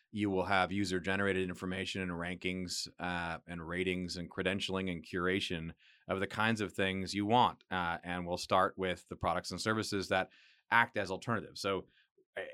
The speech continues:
if you're like me, one of the biggest questions you have every day is, "What's the alternative to PayPal? What's the alternative to, uh, you know, t-, to, uh, all the big dogs?" And the truth of the matter is there's lots of companies out there,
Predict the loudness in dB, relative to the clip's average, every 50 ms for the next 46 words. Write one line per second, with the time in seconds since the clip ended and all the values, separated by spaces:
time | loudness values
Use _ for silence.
0 | -10 -8 -6 -4 -2 2 2 2 2 2 2 4 6 6 6 4 4 2 -2 0
1 | 0 2 2 0 -2 0 0 0 0 0 -4 -6 -6 -4 2 4 4 4 6 4
2 | 2 0 2 4 6 8 8 8 6 4 4 2 0 0 2 4 4 4 4 2
3 | 2 4 4 4 2 2 0 0 0 0 0 -2 -2 -4 -4 -4 -2 0 0 0
4 | -2 -2 0 -2 0 0 0 -2 -2 -2 -4 -6 -2 2 2 2 4 4 4 4
5 | 4 4 0 0 2 2 0 -2 -2 -4 -6 -4 -2 -2 0 -2 -4 -4 _ _
6 | -20 _ _ _ _ _ -4 -2 0 2 2 0 0 -2 -4 -6 -4 -2 -2 -4
7 | -4 -6 -12 -18 _ _ -10 -6 -4 -2 -2 0 0 0 -2 -4 -6 0 4 4
8 | 4 4 2 2 2 2 2 2 0 -2 0 0 -2 -4 -6 -10 -12 -12 -12 _
9 | _ _ _ _ _ -2 2 4 4 4 2 0 -2 -6 -2 2 2 2 2 2
10 | 0 0 2 2 2 2 2 2 2 2 2 0 2 0 0 0 4 6 8 8
11 | 8 6 0 -6 -2 0 0 0 0 -2 -2 -2 -2 -4 -2 2 4 4 4 6
12 | 4 0 2 2 2 0